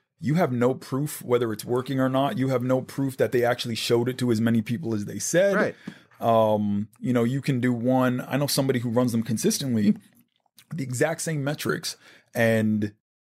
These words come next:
Speaker 1: sometimes he'll get a huge result from it, and then the next week, the very exact same thing will get, like, a tenth of that.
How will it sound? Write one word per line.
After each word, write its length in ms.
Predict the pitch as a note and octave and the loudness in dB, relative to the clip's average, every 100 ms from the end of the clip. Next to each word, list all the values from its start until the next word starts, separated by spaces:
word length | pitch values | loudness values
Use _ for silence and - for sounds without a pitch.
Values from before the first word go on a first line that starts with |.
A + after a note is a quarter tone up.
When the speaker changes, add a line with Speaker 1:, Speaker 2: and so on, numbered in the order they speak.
| _ _ _ _ | _ _ _ _
Speaker 1:
sometimes 680 | - - A#2+ A#2+ A#2+ A#2+ A2+ - _ _ | -2 0 0 0 0 0 -2 -8 _ _
he'll 260 | - A#2+ A2+ | -8 -2 0
get 300 | A2+ A#2 - - | 2 0 -2 -6
a 80 | A#2 | -6
huge 560 | - B2 B2 B2+ A#2+ | -4 -2 -2 -2 -6
result 400 | G#3 C3+ C3+ D3+ | -4 0 2 2
from 140 | E3+ E3 | 0 -2
it, 120 | E3 | 0
and 100 | B2+ | -2
then 80 | A#2+ | 0
the 80 | A#2+ | 0
next 300 | B2+ D3 - | 0 -2 -4
week, 140 | A2 | -6
the 60 | A2+ | -2
very 240 | A#2 A#2+ | 0 0
exact 320 | A2 A2+ A#2 - | 0 2 2 2
same 200 | A#2 G2+ | -2 -2
thing 380 | - B2 G#2 A2 | 0 0 0 -2
will 80 | |
get, 180 | G#2+ A#2 | -2 -2
like, 160 | G#2 - | -4 -6
a 60 | |
tenth 280 | A#2 - C#3+ | -4 -4 -4
of 100 | G#2 | -4
that. 260 | E2+ - | -6 -6